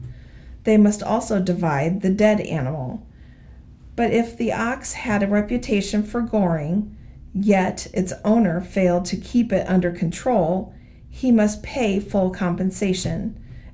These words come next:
a live ox for the dead one, but he may keep the dead ox. Exodus twenty-two, protection of property.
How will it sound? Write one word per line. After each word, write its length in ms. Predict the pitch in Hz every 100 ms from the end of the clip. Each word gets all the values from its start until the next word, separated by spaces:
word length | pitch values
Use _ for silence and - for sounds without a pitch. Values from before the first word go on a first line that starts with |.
| -
a 120 | 202
live 420 | 190 196 220 254
ox 640 | 233 - 165 180 180 - -
for 380 | - - 185
the 160 | 175 180
dead 360 | 185 208 208 -
one, 400 | 127 113 - - - - - - - - -
but 220 | 202 185
he 280 | - - 233
may 220 | 208 190
keep 520 | 185 - 220 175 -
the 100 | 190
dead 440 | 185 185 160 202 - - - - - -
ox. 640 | 175 - - - - - - - - - - - - - - - - - - - - - -
Exodus 580 | 214 220 - 254 285 -
twenty-two, 840 | - - 202 196 208 - 156 - - - -
protection 600 | - 247 269 349 - 294
of 220 | - 233 -
property. 540 | 185 170 - -